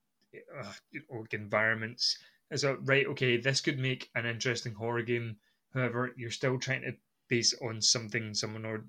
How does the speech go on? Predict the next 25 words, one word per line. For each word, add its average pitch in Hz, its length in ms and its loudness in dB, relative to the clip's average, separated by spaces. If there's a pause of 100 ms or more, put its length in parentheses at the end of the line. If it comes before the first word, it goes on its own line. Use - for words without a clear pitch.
(280)
the 123 100 -4 (120)
people 135 260 0
already 120 240 4
know 113 220 0
about. 107 300 -2 (440)
So - 180 -2
the 113 120 -2
mystery's 131 460 4
gone. 120 460 2 (400)
If 127 120 0
you 127 80 0
take 143 240 2
a 139 40 -2
game 127 280 2
like 120 320 0 (400)
September 120 560 2
nineteen 113 320 0
ninety-nine, 120 560 2 (880)
which 131 200 2
is 117 360 4 (160)
a 127 40 -2
fantastic 131 680 4
horror 151 240 4
game, 120 380 0 (120)
but 127 200 2